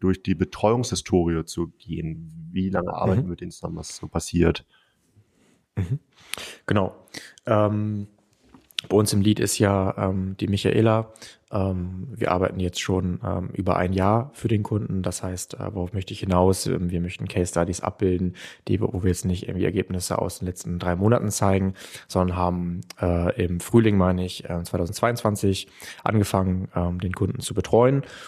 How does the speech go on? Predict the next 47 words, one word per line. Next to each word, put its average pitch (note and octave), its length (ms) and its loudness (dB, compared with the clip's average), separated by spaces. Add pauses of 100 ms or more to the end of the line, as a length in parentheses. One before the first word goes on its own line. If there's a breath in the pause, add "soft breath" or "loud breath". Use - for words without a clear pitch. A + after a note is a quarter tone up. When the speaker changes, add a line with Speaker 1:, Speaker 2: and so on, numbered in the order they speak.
(140 loud breath)
Speaker 2:
Und F#2 440 2
man F#2 80 -6
muss F#2 120 -2
hier G2+ 120 2
ganz F2+ 200 0
klar F#2 140 2
dazu - 160 -6
sagen, F2+ 500 2
die F2+ 260 2
machen F2+ 260 -2
natürlich F2 360 0
auch E2+ 100 0
schon - 140 -6
vieles - 360 0
richtig. F2+ 600 4
Jeder F2+ 180 2
kennt F#2+ 220 -4
die F#2+ 80 0
Brand, F2 400 0
die F2 80 -4
waren F2 100 -2
auf F2 120 -4
Amazon F2 420 -6
gut - 220 -10
aufgestellt F2+ 580 4
schon, F2+ 340 0
die F2 120 -8
machen, F2+ 420 -4 (400 loud breath)
äh, F#2+ 160 4
hohe A#2+ 220 4
Umsätze, F2+ 800 4
haben F#2 160 2
eine F2+ 180 0
hohe F2+ 240 2
Markenbekanntheit. G2 920 0 (300 loud breath)
Und F#2 80 -2
das F2+ 160 2
zeigt F#2+ 260 0
schon, G#2+ 400 4
ähm, F2+ 320 4
dass F2+ 160 -4
es - 80 -4
gar F#2 140 2
nicht F#2 120 -2
so F#2+ 140 0
ohne A2+ 240 6
ist, - 360 2